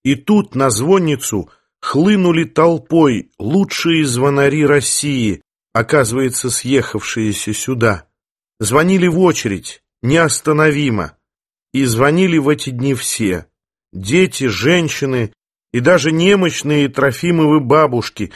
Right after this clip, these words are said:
приковылявшие сюда с клюшками, чтобы ударить в колокол. «Раз убивают, будем звонить».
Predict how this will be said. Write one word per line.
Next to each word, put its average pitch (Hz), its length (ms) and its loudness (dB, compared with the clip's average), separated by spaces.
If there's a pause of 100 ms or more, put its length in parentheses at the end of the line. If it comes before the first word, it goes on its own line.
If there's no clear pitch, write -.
(180)
приковылявшие 127 800 2
сюда 123 340 0
с - 80 -6
клюшками, 139 640 -2
чтобы 123 400 -2
ударить 123 460 0
в - 100 -18
колокол. 107 640 -2 (420)
«Раз 139 480 2
убивают, 120 800 0 (400)
будем 139 380 0
звонить». 113 680 -2